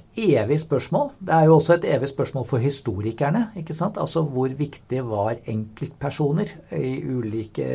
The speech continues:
viktige historiske faser? Eh, hvor viktig var Winston Churchill før, eh, i annen verdenskrig? Ikke sant? Og, og historikerne blir jo aldri enige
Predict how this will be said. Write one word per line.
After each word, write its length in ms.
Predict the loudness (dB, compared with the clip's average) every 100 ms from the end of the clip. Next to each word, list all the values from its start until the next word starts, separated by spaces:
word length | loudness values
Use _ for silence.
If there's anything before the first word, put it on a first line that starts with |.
| -2
viktige 460 | -4 -8 -6 -4
historiske 680 | -2 -4 -4 -4 -4 -6 -10
faser? 460 | -2 -2 -2 -8 -10 -20 -20 -20 -20 -20 -20 -12
Eh, 140 | -8 -4
hvor 160 | -2
viktig 320 | 0 -2 0 2
var 180 | 4 4
Winston 460 | 2 0 0 -2 2
Churchill 480 | 2 2 2 -2
før, 480 | -2 -2 2 2 2
eh, 540 | 0 0 0 -2 -4 -2
i 80 | 0
annen 160 | 0 0
verdenskrig? 580 | -2 -4 -4 -2 -4 -10 -20 -20 -20 -10
Ikke 160 | -6
sant? 240 | 0 0 2
Og, 440 | 4 6 6 4
og 240 | 2 2 4
historikerne 640 | 2 0 0 0 0 0 4
blir 100 | 6
jo 80 | 8
aldri 380 | 6 2 0 0
enige 300 | 0 0